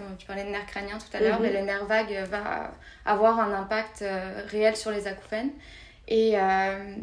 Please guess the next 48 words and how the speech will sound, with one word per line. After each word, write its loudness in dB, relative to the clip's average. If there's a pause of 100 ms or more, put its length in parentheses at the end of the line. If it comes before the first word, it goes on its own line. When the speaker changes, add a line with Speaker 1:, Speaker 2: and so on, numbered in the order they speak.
(260)
Speaker 1:
et 0
des 4
personnes 4
qui -10
sont -2 (800)
moins 4
stressées, 0
donc -4
quelle -2
que -8
soit 0
la 2
thérapie -6
qui -16
peuvent, -10
euh, -8
qui -20
peuvent 2
les 4
aider, 2 (200)
mais 0
on 2
se -4
rend 2
compte -2
qu'il 0
y 0
a 2
aussi -4
des 0
diminutions -6
qui -8
vont -10
directement -4
affecter -4
des -4
caractéristiques, -8
euh, -2 (300)
physiologiques 0
de 0
l'acouphène. -4
Donc -10
l'intensité -4
Speaker 2:
Ok. 2
Speaker 1:
va 2
être -4
moins -8
forte, -2